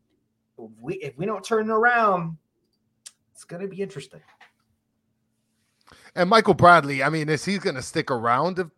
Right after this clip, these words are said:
Speaker 2: if the, if he's gone? I mean, you, you,
Speaker 1: I
Speaker 2: you
Speaker 1: mean
Speaker 2: might, you might get the double-edged sword right there.
Speaker 1: I mean, if,
Speaker 2: I'm
Speaker 1: if
Speaker 2: not
Speaker 1: Vas-,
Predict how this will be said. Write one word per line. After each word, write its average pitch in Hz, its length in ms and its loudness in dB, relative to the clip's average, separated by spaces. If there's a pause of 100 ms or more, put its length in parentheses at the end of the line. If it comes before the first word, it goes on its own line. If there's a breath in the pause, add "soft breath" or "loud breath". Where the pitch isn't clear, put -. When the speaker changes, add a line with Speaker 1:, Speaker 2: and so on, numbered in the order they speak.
(120)
Speaker 2:
if 156 360 -8
the, 151 120 -14 (140)
if 143 160 -8
he's 139 200 -12
gone? 135 380 -4
I 160 60 -4
mean, 131 340 -8 (840)
you, 160 140 -16
you, 143 140 -10
Speaker 1:
I - 40 -10
Speaker 2:
you 113 60 -12 (120)
Speaker 1:
mean 165 60 -4
Speaker 2:
might, 160 180 -2
you 143 160 -4
might 156 220 2
get 156 160 0
the 131 100 -2
double-edged 147 600 2
sword 175 400 -2
right 123 240 0
there. 87 300 -10 (880)
Speaker 1:
I 113 140 -4
mean, 143 220 -2
if, 139 200 -4
Speaker 2:
I'm 135 100 -2
Speaker 1:
if 143 100 0
Speaker 2:
not 185 120 0
Speaker 1:
Vas-, 147 440 -2